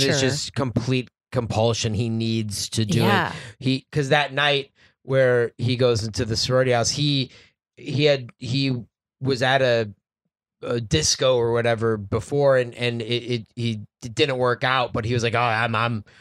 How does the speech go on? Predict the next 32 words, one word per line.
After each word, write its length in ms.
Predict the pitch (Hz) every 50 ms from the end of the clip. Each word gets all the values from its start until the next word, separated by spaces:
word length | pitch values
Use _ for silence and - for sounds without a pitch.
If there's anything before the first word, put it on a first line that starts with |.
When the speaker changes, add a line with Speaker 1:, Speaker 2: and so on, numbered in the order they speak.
| - - - - _ _ _ _ _ _ -
Speaker 1:
I 120 | 120 127
didn't 180 | 131 135 131 117
kill, 300 | - 143 139 139 143 147
but 220 | 135 113 127 120
I'm, 320 | 117 117 120 120 110 104 - -
I'm 240 | - 113 120 123 120
like, 220 | 117 117 113 98
I'm, 420 | 113 110 117 120 120 113 107 92 - _ -
Speaker 2:
I 60 | -
Speaker 1:
I'm 60 | -
Speaker 2:
gotta 160 | 180 175 160 147
do 60 | 147
Speaker 1:
rearing 160 | 139 131 -
to 40 | 123
Speaker 2:
it. 60 | 117
Speaker 1:
go." 420 | 123 127 127 120 117 113 107 107
So 500 | 110 - - 143 123 117 113 110 107 - -
then 280 | 117 113 120 123 117
he 80 | 117 113
goes 260 | 113 113 110 107 98
to 80 | - 110
the 100 | 104 101
sorority 320 | - 110 113 113 113 110
Speaker 2:
And 100 | 107 110
Speaker 1:
house. 80 | 107 -
Speaker 2:
he 40 | -
Speaker 1:
So 100 | 156 151
Speaker 2:
improvises. 640 | 143 131 196 175 175 160 151 147 160 151 135 131 -
Speaker 1:
And 100 | 151 131
he 100 | 123 127
improvised. 520 | 143 147 117 123 110 110 110 107 107 104 -
So, 360 | - 139 127 123 123 123